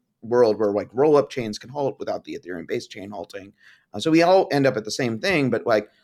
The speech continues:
a lot of Cosmos chains have defended themselves against software bugs and stuff like that by halting and, like,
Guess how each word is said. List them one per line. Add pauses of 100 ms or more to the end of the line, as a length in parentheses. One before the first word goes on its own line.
a
lot
of
Cosmos
chains
have
defended
themselves
against
software
bugs
and
stuff
like
that
by (380)
halting
and,
like,